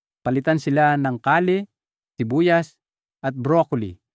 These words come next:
Ito ang mga gulay na napatunayan ng agham na sumusuporta sa testosterone ng natural, ligtas, at tuloy-tuloy.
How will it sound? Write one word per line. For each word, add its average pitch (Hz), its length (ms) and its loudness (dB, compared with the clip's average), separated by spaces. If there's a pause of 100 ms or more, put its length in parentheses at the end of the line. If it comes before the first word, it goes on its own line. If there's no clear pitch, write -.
(600)
Ito 190 400 0
ang 160 160 0
mga 151 180 -2
gulay 160 400 2
na 143 140 -2
napatunayan 143 640 0
ng 139 160 -4
agham 123 560 -2 (340)
na 165 140 -4
sumusuporta 175 720 -2
sa 147 100 -8
testosterone 127 920 -6 (320)
ng 127 160 -4
natural, 139 640 -2 (320)
ligtas, 131 640 -2 (540)
at 175 160 -2
tuloy-tuloy. 170 800 0